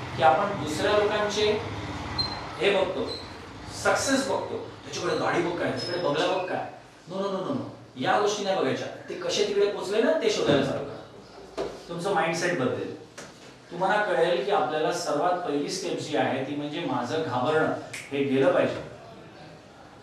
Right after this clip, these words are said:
बोलायची हिंमत असली पाहिजे. "नाही, आज माझ्याकडे पैसे नाहीये, पण उद्याला माझ्याकडे येऊ शकतात." आपण सर्वात मोठा प्रॉब्लेम, "नाही, नाही, करतो ना बंदोबस्त, करतो ना बंदोबस्त." कशाला?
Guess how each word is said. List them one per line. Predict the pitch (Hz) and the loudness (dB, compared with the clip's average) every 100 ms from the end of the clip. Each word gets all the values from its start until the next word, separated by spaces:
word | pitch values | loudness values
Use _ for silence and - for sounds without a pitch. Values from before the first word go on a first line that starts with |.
| - 120 | -18 -2
बोलायची | 135 156 156 139 | 2 4 2 0
हिंमत | 131 151 185 | -4 0 0
असली | 190 - 175 | 0 -2 2
पाहिजे. | - - - - - | 2 4 0 -2 -4
"नाही, | 160 175 - | 0 2 2
आज | - 165 160 | 2 0 0
माझ्याकडे | 170 180 175 | 2 2 4
पैसे | 160 160 | 2 0
नाहीये, | 165 151 127 - - - - | -2 0 0 -2 -10 -16 -6
पण | - 139 - - - - - - - | 0 0 0 -6 -14 -18 -20 -20 -8
उद्याला | 135 151 156 | 0 4 4
माझ्याकडे | 147 147 135 | 4 2 2
येऊ | 127 | 2
शकतात." | 120 113 - - - - 131 | 0 -4 -8 -10 -14 -12 -8
आपण | 156 | -6
सर्वात | - 165 185 | 2 4 4
मोठा | 180 180 | 4 2
प्रॉब्लेम, | 170 156 139 - - 202 | 4 2 0 -4 -10 -8
"नाही, | 202 | -4
नाही, | 208 | -2
करतो | 185 185 214 | 0 0 0
ना | 214 | 0
बंदोबस्त, | 175 135 127 - - - | 0 0 -2 -4 -10 -8
करतो | 170 208 | -4 -2
ना | |
बंदोबस्त." | 202 135 127 123 | -2 0 -4 -4
कशाला? | - - - - 139 139 | -2 2 4 4 2 -2